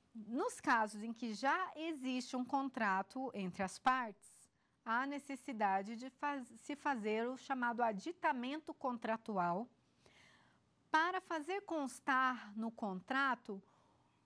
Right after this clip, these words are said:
os novos direitos que a emenda constitucional estendeu ao doméstico. Agora, nos casos em que já há uma relação de trabalho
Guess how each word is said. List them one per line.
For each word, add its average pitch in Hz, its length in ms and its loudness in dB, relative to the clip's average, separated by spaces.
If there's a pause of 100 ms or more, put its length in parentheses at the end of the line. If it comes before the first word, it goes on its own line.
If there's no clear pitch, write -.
(300)
os 277 220 -2
novos 285 440 4
direitos 285 1120 -2 (460)
que 233 140 -2
a 220 60 2
emenda 208 300 -2
constitucional 220 840 -4
estendeu 233 480 2
ao 214 100 4
doméstico. 208 720 -2 (2000)
Agora, 214 480 2
nos 330 340 -4
casos 196 640 -2
em 226 200 -2 (280)
que 185 480 -2 (400)
já 233 400 2
há 262 320 6
uma 220 240 0
relação 214 680 -2
de 208 120 -4
trabalho 196 720 4